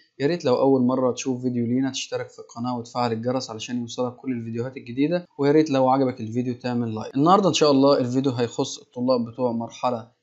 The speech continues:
الثانوية وخصوصًا الصف الأول الثانوي، وفي جدول اتناشر كده وطلع إن ده جدول مزور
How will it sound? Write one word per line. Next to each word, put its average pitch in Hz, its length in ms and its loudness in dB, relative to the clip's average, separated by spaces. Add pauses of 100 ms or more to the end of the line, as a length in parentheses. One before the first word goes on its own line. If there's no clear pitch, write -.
الثانوية 131 520 2
وخصوصًا 156 440 0
الصف - 480 -6
الأول 123 480 0
الثانوي، 139 640 -4
وفي 156 200 6
جدول 139 480 6
اتناشر 135 580 -2
كده 127 180 -4
وطلع 120 400 0 (140)
إن 117 160 0
ده 131 200 2
جدول 123 560 4
مزور 135 580 6